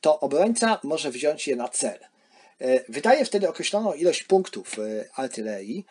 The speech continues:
następnie wykonuje rzut kością, dzieli wynik na pół,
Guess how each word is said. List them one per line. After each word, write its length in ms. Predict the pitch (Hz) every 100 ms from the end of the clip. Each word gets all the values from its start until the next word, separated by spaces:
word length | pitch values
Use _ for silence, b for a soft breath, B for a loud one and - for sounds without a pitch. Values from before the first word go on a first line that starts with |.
| B B
następnie 540 | 131 - 262 - 214 143
wykonuje 400 | 151 175 214 196
rzut 160 | 131
kością, 540 | - 107 - 104 117 180 b b
dzieli 540 | 117 196 269 180 117 -
wynik 440 | 113 190 165 117
na 160 | 113 113
pół, 520 | - 123 101 160 -